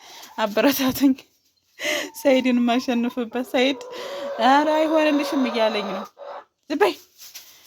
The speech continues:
ኧረ አይሆንልሽም ተይ» ምናምን እያለኝ ነው። እና እኔ ደግሞ መሞከር ፈለኩኝ። ለምን አልሰራም? እ፣ በቃ ያለ ብር ወደ ቤተሰብ ድንቻችንን ጨምረናል።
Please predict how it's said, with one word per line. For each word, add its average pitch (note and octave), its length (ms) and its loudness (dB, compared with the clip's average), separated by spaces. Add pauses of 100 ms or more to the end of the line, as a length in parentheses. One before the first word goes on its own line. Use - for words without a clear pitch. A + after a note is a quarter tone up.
(200)
ኧረ A#3 180 2
አይሆንልሽም B3 800 0
ተይ» A3+ 240 -4 (160)
ምናምን G#3+ 440 -2
እያለኝ G3+ 460 0
ነው። G3 160 -4
እና G3+ 160 -4 (500)
እኔ G3+ 120 -2 (220)
ደግሞ G3+ 240 -4 (260)
መሞከር G#3+ 500 -4
ፈለኩኝ። F#3+ 600 -6 (560)
ለምን A3 300 2
አልሰራም? G3+ 480 -2 (880)
እ፣ G3 80 -6 (300)
በቃ G#3+ 260 0 (540)
ያለ G#3+ 220 2 (120)
ብር B3 240 0 (160)
ወደ G#3 220 0 (400)
ቤተሰብ B3+ 800 -4
ድንቻችንን G3 800 -12
ጨምረናል። G#3 960 -8